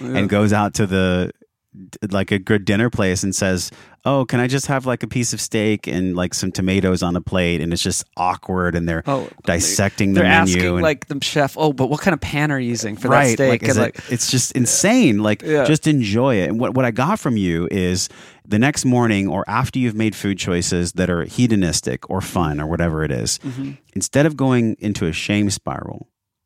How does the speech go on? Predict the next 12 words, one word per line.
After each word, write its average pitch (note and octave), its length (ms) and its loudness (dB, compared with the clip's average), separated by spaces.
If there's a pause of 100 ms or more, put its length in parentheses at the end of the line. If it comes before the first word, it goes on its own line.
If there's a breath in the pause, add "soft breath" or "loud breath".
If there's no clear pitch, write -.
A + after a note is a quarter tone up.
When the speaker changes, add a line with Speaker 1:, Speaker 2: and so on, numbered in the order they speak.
(460)
Speaker 2:
have B2+ 180 0
it - 80 -2
be A#2+ 120 2
more G#2+ 200 2
of F2+ 80 -2
a E2+ 40 0
celebration. F2+ 840 -2 (600)
Because G#2 280 -2
when G#2+ 160 2
there's G#2+ 160 2
Speaker 1:
Exactly. - 60 -2
Speaker 2:
celebration, G2+ 800 0